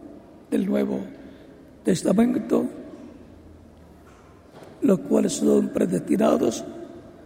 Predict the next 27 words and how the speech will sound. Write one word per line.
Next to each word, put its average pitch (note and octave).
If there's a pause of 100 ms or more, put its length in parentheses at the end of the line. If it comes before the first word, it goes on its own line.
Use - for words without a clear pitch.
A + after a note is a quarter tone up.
(180)
para G#3+
ser A3+
adoptados G3+
hijos A3
suyos - (1300)
en -
el -
día G3
postrero. - (760)
Y -
estamos A3 (1080)
en G3+
el -
día G#3
postrero. - (1300)
¿Y -
dónde A#3+
están -
los -
hijos? - (800)
Aquí D#3+
estamos, - (680)
escuchando G3
la G3
palabra -
del F3+
Señor G#3+